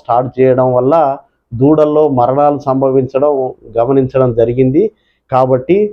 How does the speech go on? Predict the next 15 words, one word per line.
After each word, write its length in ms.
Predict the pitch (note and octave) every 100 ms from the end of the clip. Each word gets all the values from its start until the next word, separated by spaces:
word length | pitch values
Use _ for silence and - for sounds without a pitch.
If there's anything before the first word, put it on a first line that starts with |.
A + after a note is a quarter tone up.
| - _ G#2+
దానా 240 | A2+ D3 D3
పెట్టమన్నారని 720 | C#3 C3+ C#3 C3+ C3+ C3+ C3 C3
చెప్పి 320 | C3 B2 C3+ B2+ A#2+ - _
స్టార్టింగ్ 480 | - B2 C3 C#3+ C3+ C3+
రోజే 320 | C3 C3 C3 A#2 _ _ -
పెద్ద 160 | B2+ B2+
ఎత్తులో 260 | C3+ C#3 C3 A#2+
పెట్టకుండా 540 | A#2 B2+ A#2 A#2+ G#2+ A2 - _ _ _ _ -
చిన్న 240 | D#3+ D#3 E3 D3+
పరిమాణంతో 680 | C#3 C#3 C#3 C3+ C3+ B2+ C3 B2+
స్టార్ట్ 320 | - B2 B2 A#2
చేసి 260 | B2 - - -
క్రమక్రమంగా 760 | B2 C3 - B2+ B2 B2 B2+ D#3+
పెంచుకుంటూ 580 | C3 B2 - - C3 C3 A#2 G2+
పోతే 320 | C3+ C3 A#2